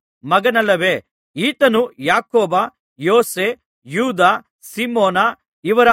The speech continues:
ಅಣ್ಣನಲ್ಲವೇ? ಈತನ ತಂಗಿಯು ಇಲ್ಲಿ ನಮ್ಮಲ್ಲಿಯೇ ಇದ್ದರಲ್ಲವೇ? ಎಂದು ಹೇಳುತ್ತಾ ಯೇಸುವನ್ನು ತಾತ್ಸಾರ ಮಾಡಿದರು. ಯೇಸು ಅವರಿಗೆ, ಪ್ರವಾದಿಯು ಬೇರೆ ಎಲ್ಲಿದ್ದರೂ ಅವನಿಗೆ ಗೌರವ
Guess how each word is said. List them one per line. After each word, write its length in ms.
ಅಣ್ಣನಲ್ಲವೇ? 720
ಈತನ 400
ತಂಗಿಯು 460
ಇಲ್ಲಿ 340
ನಮ್ಮಲ್ಲಿಯೇ 600
ಇದ್ದರಲ್ಲವೇ? 680
ಎಂದು 380
ಹೇಳುತ್ತಾ 520
ಯೇಸುವನ್ನು 720
ತಾತ್ಸಾರ 540
ಮಾಡಿದರು. 540
ಯೇಸು 440
ಅವರಿಗೆ, 420
ಪ್ರವಾದಿಯು 640
ಬೇರೆ 400
ಎಲ್ಲಿದ್ದರೂ 580
ಅವನಿಗೆ 400
ಗೌರವ 400